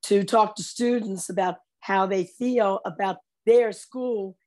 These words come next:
being so represented so well at this, you know, like, national conference. So he says to this boy, um, "How does the student body, what's the, what's the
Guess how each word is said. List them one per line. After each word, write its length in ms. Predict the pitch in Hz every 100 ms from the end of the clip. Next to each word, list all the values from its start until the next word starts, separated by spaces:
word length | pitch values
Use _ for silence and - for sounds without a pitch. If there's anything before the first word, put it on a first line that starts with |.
| _
being 180 | 202 208
so 200 | - 208
represented 880 | 196 202 - 175 180 226 247 190 170
so 180 | 202 196
well 260 | 220 226
at 140 | 190 175
this, 240 | 170 -
you 80 | 208
know, 140 | 190
like, 260 | 185 175 165 196
national 400 | 185 185 185 160
conference. 680 | 185 220 226 165 156 - _ _ _ _ _ -
So 280 | - 202
he 120 | 196 196
says 500 | - 208 202 190 170 -
to 80 | 196
this 180 | 185 160
boy, 380 | - 214 202 190 _ _ _ _ -
um, 380 | 190 190 202 240
"How 200 | 214 233
does 180 | 233 -
the 80 | 214
student 440 | - 240 196 190
body, 640 | 208 214 247 240 208 196 208
what's 640 | 220 _ _ _ - -
the, 100 | 214 _ _
what's 240 | 220 233 -
the 280 | 226 214